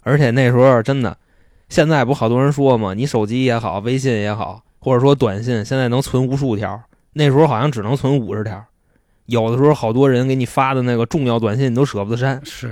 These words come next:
Speaker 2: 是。
Speaker 1: 每天挑着删，
Speaker 2: 那都是爱情。
Speaker 1: 这小姐姐发的，
Speaker 2: 是，是。
Speaker 1: 尤其是小作文，我真舍不得删。到后来，你知道写长了这两条短信可心疼了。
Speaker 2: 那可不，那会儿我记得一条短信好像字数就六十个，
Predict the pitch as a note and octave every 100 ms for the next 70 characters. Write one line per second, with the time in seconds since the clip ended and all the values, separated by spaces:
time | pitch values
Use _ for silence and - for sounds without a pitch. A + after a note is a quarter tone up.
0 | F#2+ F2+ G2 - - - C3+ C3 A3 G#3+
1 | A#3+ A#3 E3+ A2 A#2 G#2 A2 C#3+ D#3 E3
2 | C3 G2+ - - B2+ C3+ A2 A#2 A#2+ -
3 | C3 C3 G#2+ - A2+ G#2+ G#2 F3 F#3 D3+
4 | D#3+ C3 G#2 A#2 G#2+ A2 A#2 A2+ F#3+ G#3
5 | - G2+ F#2+ - F#2+ - - _ _ _
6 | _ _ _ A#2+ A#2+ A#2+ G2+ F#2+ G#2 A#2
7 | B2 - C3 - C3 F3+ F3+ C#3+ D3+ C3
8 | G2 A#2+ D3+ B2+ A2 A2+ G#2 G#2+ G2+ C3
9 | A#2 F#2 F#2+ - - A2+ A2+ G2 G2+ C3+
10 | F3 B2 B2+ C3 D3 C#3 C3 D3+ A2+ B2
11 | C3 G#2+ B2 F3 B2 G#2+ G#2+ A2 F#2+ F#2+
12 | E2+ E2+